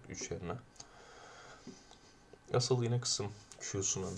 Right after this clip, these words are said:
Bu arada birçok, direkt hatta bütün yeteneklerin neredeyse, e, değişiklik gelmiş W dışında. Q'su iki yetenek şeyine de, yani hem aldığı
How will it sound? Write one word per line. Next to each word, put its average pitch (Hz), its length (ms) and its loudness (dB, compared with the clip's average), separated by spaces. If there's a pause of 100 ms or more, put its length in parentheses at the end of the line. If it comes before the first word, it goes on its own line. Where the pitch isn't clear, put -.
Bu 101 100 12
arada 95 240 6
birçok, - 460 4
direkt 95 220 8
hatta 92 400 6
bütün 101 200 0
yeteneklerin 85 540 2
neredeyse, 82 400 0 (300)
e, 85 40 4 (480)
değişiklik - 360 2
gelmiş 80 300 0
W 85 320 4
dışında. 87 420 0 (2500)
Q'su 117 460 6
iki 117 520 2
yetenek 95 480 4 (200)
şeyine 90 320 2
de, 87 60 8
yani 85 160 6
hem 98 180 4
aldığı 90 540 4